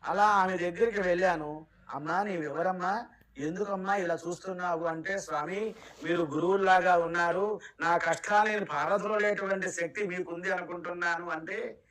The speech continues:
"నీకు ఏమిటమ్మా కష్టం?" అంటే, "ఏమీ లేదండి, నేను తల్లిని, నా పిల్లలు ముసలి రూపంలో ఉన్నారండి" అని.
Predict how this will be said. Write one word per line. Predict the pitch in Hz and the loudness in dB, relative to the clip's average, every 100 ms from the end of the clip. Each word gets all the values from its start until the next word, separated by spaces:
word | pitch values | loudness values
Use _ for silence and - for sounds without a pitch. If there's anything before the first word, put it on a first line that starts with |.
| _ _ - | _ _ -10
"నీకు | 190 190 | -8 -4
ఏమిటమ్మా | 156 175 233 233 202 185 226 247 170 | -2 -2 -2 -2 -2 -2 -4 -4 -4
కష్టం?" | 165 202 202 - | -4 -4 -8 -10
అంటే, | 143 156 170 156 | -10 -8 -4 -2
"ఏమీ | 170 180 | -2 -2
లేదండి, | 175 165 170 170 202 214 - - - _ 135 | 0 0 -2 -2 -2 -4 -8 -20 -20 _ -4
నేను | 160 175 | -2 -2
తల్లిని, | 170 156 160 190 202 226 226 170 _ _ | -2 0 0 0 0 -4 -6 -10 _ _
నా | 156 160 | -2 0
పిల్లలు | 165 156 160 214 208 | 0 -2 2 2 2
ముసలి | 165 - 220 | -2 0 2
రూపంలో | 233 226 220 208 196 196 | 4 2 0 2 4 4
ఉన్నారండి" | 175 170 165 156 143 131 120 | 2 0 0 -2 -6 -10 -10
అని. | 110 | -14